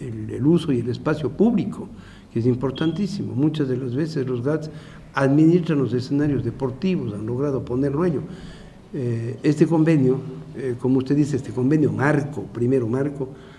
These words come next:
que nos abra las puertas para hacer as-, y, a-, ir a-, realizando convenios específicos, para que luego de que se dé este convenio marco, hacer poder, con, convenios específicos. Uno de ellos, poderles entregar su infraestructura,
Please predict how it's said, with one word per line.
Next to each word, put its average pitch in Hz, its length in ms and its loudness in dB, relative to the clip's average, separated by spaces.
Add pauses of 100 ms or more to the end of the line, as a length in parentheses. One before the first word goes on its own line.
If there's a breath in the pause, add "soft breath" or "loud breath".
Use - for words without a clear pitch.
(220 loud breath)
que 135 120 2
nos 123 200 4
abra 175 560 2 (240)
las 123 200 -8
puertas 151 400 2
para 123 200 -2
hacer 139 200 0
as-, 127 180 -4 (100)
y, 147 220 2
a-, 131 200 -6
ir 147 180 0
a-, 135 80 0 (120)
realizando 123 580 0
convenios 120 420 -2
específicos, - 760 -6 (320 loud breath)
para 131 340 2
que 156 400 4
luego 156 360 4
de 131 100 4
que - 60 -8
se 120 120 -4
dé 135 100 2
este 143 180 0
convenio 139 360 4
marco, 151 320 0
hacer 127 200 -2
poder, 135 280 -2
con, 123 460 -2
convenios 127 440 0
específicos. 120 680 -4
Uno 147 240 4
de 175 80 6
ellos, 170 240 2 (320 loud breath)
poderles 147 380 8
entregar 156 480 4
su 135 80 -2
infraestructura, 147 760 -2